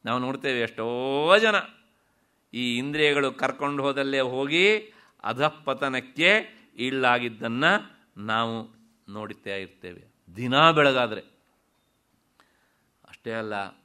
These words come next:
ನೀನು ಎಲ್ಲಿಯವರೆಗೆ ಇಂದ್ರಿಯಗಳನ್ನು ಗೆಲ್ತೀಯೋ ಅಲ್ಲಿಯವರೆಗೆ ನಿನ್ನ ಸಾಧನೆ ಮುಂದಕ್ಕೆ ಹೋಗುತ್ತೆ. ರಾಮಾಯಣದಲ್ಲಿ ರಾವಣ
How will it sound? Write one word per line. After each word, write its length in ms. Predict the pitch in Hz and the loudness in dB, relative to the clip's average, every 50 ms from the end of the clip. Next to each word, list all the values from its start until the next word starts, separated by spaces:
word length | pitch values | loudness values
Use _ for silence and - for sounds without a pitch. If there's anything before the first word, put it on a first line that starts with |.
| _ _ _ | _ _ _
ನೀನು 360 | 101 104 117 123 123 123 120 | -10 -8 -6 -4 -4 -2 -4
ಎಲ್ಲಿಯವರೆಗೆ 840 | 113 110 110 113 127 139 139 139 135 131 127 123 120 123 120 117 110 | -4 -4 -4 -4 -4 -2 0 0 0 0 0 0 -2 -2 -2 -2 -2
ಇಂದ್ರಿಯಗಳನ್ನು 680 | 107 113 127 127 123 123 127 120 120 117 113 110 110 107 | -2 -4 -4 -2 -2 -2 0 0 0 -2 -2 -4 -6 -6
ಗೆಲ್ತೀಯೋ 800 | 107 110 117 120 117 113 127 120 117 113 107 104 98 - _ _ _ - | -4 -4 -6 -6 -6 -6 -6 -4 -4 -4 -4 -6 -10 -14 _ _ _ -8
ಅಲ್ಲಿಯವರೆಗೆ 560 | 117 127 131 131 127 123 120 120 113 110 110 | -6 -4 -2 -2 -2 -2 -2 -4 -6 -6 -8
ನಿನ್ನ 220 | 110 110 110 107 | -8 -10 -12 -14
ಸಾಧನೆ 420 | 104 - 104 107 113 104 113 107 107 | -12 -10 -8 -8 -8 -8 -8 -10 -10
ಮುಂದಕ್ಕೆ 320 | 104 101 95 95 - _ | -12 -12 -14 -16 -18 _
ಹೋಗುತ್ತೆ. 320 | - - - _ _ _ _ _ _ _ _ _ _ _ _ _ _ _ _ _ _ _ _ 95 | -20 -20 -20 _ _ _ _ _ _ _ _ _ _ _ _ _ _ _ _ _ _ _ _ -8
ರಾಮಾಯಣದಲ್ಲಿ 1000 | 104 110 113 113 117 113 113 113 110 104 107 107 110 110 107 98 98 104 120 123 - _ _ _ _ _ _ _ _ _ _ _ _ _ _ _ _ _ | -6 -4 -4 -2 -2 0 0 -2 -2 -4 -4 -2 -2 -2 -2 -2 -4 -8 -12 -16 -18 _ _ _ _ _ _ _ _ _ _ _ _ _ _ _ _ _
ರಾವಣ 500 | 107 98 104 104 110 120 123 123 120 117 | -10 -6 -2 2 2 2 4 2 0 0